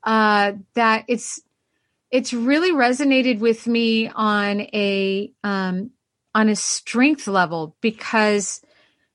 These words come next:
again, what I'm finding is that through a lot of scary things,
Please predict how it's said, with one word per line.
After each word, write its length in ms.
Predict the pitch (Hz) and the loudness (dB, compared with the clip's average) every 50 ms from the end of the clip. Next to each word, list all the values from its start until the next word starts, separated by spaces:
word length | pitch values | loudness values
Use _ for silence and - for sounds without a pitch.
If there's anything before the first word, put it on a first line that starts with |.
| _ _ _ _ _ _ _ _ _ _ - 202 180 180 - _ - | _ _ _ _ _ _ _ _ _ _ -12 -12 -12 -12 -14 _ -4
again, 420 | 202 208 - 269 262 233 202 202 208 | -4 -2 0 0 0 0 0 0 0
what 140 | 214 214 | 0 2
I'm 100 | 214 214 | 2 0
finding 500 | 214 - - 247 254 262 262 254 233 214 | 0 0 0 0 2 2 2 2 0 0
is 220 | 208 196 185 - - | -2 -4 -6 -8 -4
that 480 | - 202 190 190 190 185 185 185 _ _ _ _ _ | -2 0 2 2 2 0 0 -4 _ _ _ _ _
through 600 | - - - - 240 247 262 262 262 262 262 - - | -20 -20 -10 -6 -2 0 2 2 2 2 0 -2 -2
a 80 | 214 | -2
lot 360 | 208 208 214 220 220 233 254 294 | -2 0 0 2 2 2 2 2
of 360 | 285 269 247 220 - - _ _ _ _ _ _ _ _ _ _ | 2 0 -2 -4 -12 -20 _ _ _ _ _ _ _ _ _ _
scary 520 | - - - - - 214 220 247 285 320 302 | -16 -12 -12 -8 -2 0 2 2 2 2 0
things, 840 | - - 359 415 370 277 233 214 202 202 214 220 220 - - - | 0 0 0 2 2 2 2 2 0 0 -2 -2 -2 -4 -12 -12